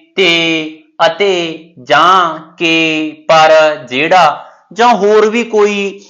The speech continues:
ਉਹ ਯੋਜਕ ਜਿਹੜਾ ਇੱਕ ਸ਼ਬਦ ਦੇ ਤੌਰ ਤੇ ਵਾਕ ਦੇ ਵਿੱਚ ਇੱਕ ਹੀ ਆਵੇ। ਜਿਵੇਂ ਅਸੀਂ ਕਹਿਤਾ, "ਸਖਤ ਮਿਹਨਤ ਕਰੋਗੇ ਤਾਂ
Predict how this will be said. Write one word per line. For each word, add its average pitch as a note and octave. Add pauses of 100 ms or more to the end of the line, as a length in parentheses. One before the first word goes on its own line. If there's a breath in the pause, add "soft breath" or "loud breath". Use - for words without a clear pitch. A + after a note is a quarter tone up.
(240 loud breath)
ਉਹ G3
ਯੋਜਕ E3
ਜਿਹੜਾ G3+
ਇੱਕ G#3
ਸ਼ਬਦ F3
ਦੇ E3+
ਤੌਰ E3
ਤੇ F3
ਵਾਕ D3+
ਦੇ D#3
ਵਿੱਚ D3
ਇੱਕ F3
ਹੀ D#3+
ਆਵੇ। E2+ (460)
ਜਿਵੇਂ F#3+
ਅਸੀਂ F#3
ਕਹਿਤਾ, A#2+ (320 soft breath)
"ਸਖਤ -
ਮਿਹਨਤ A#3
ਕਰੋਗੇ E3+ (180)
ਤਾਂ D3+